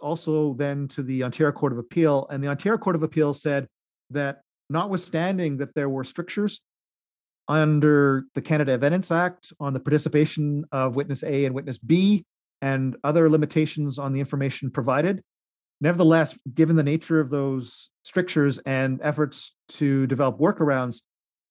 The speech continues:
we conclude that the fair trial interests of Mister Ribic were still satisfied. And so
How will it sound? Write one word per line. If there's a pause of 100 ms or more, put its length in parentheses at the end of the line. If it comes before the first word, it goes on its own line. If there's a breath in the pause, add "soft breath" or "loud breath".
we
conclude
that (300)
the
fair
trial
interests (220)
of
Mister
Ribic
were
still
satisfied. (520)
And
so